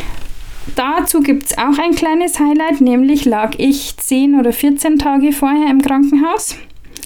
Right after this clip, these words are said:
hatte die schlimmste Gallenkolik ever. Und auch da wär's so gewesen, dass ich die Woche davor in Hamburg meinen Halbmarathon laufen wollte, meinen zweiten offiziellen,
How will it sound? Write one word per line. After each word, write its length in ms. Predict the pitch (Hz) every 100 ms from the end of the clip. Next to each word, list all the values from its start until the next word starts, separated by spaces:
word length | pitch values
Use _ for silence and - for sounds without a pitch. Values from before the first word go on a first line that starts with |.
| -
hatte 540 | - 226 262 - 269
die 140 | 254 240
schlimmste 460 | 247 254 285 277
Gallenkolik 760 | - 208 247 277 262 240 233 -
ever. 300 | 190 214 262 285 - - - - - - - - - - -
Und 120 | 214
auch 160 | 320
da 300 | - 214 233 294 - - - - -
wär's 380 | 214 247 294 -
so 140 | 302
gewesen, 480 | 262 240 262 302 311
dass 160 | 277 254
ich 160 | 254
die 160 | 262 240
Woche 240 | 247 269
davor 640 | 240 226 - 220 226 277 311 285
in 220 | 247 226
Hamburg 340 | 247 254 247
meinen 400 | 240 214 208 202
Halbmarathon 680 | 208 220 247 254 254 254 269
laufen 500 | 254 240 233 - 247
wollte, 320 | 214 233 285
meinen 280 | 294 262 254
zweiten 340 | - 247 - -
offiziellen, 720 | 277 285 277 269 262 330